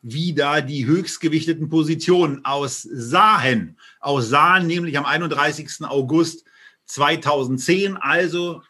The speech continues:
im Dow Jones damals eine I B M ganz vorne vor einer drei M und vor einer Chevron, während im S und P five hundred unabhängig von den damalig gültigen Preisen eine Exxon, eine Apple und eine Microsoft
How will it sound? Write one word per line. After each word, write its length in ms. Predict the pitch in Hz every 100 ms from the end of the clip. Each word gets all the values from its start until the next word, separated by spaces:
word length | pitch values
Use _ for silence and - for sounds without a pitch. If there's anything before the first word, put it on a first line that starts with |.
| _
im 220 | 143 131 123
Dow 180 | 127
Jones 420 | 120 147 165 156 -
damals 580 | 147 165 160 160 156
eine 220 | 135 143 143
I 40 |
B 120 | 135 151
M 300 | 165 175 131
ganz 320 | 151 151 -
vorne 600 | - 156 160 156 143 131 _ _ _
vor 280 | - 160 151
einer 300 | 147 139 131
drei 320 | 117 127 139
M 240 | - 147
und 160 | 151 127
vor 180 | - 143
einer 280 | 143 143 117
Chevron, 600 | - 202 151 143 170 - - _
während 360 | 113 151 160 151
im 180 | 139 135
S 240 | 151 147 151
und 220 | 131 -
P 180 | 165 160
five 320 | 139 123 -
hundred 420 | 151 160 170 165 - _ -
unabhängig 640 | 196 180 151 147 147 143
von 220 | - 143 135
den 160 | 127
damalig 500 | 135 147 139 135 107
gültigen 320 | 131 127 120
Preisen 420 | 117 123 135 127 127
eine 100 | 147
Exxon, 500 | - - 143 135 _ _ -
eine 160 | 123 -
Apple 420 | 139 139 131 131 _ _
und 160 | 139 143
eine 100 | 151
Microsoft 880 | 143 156 160 139 123 113 90 -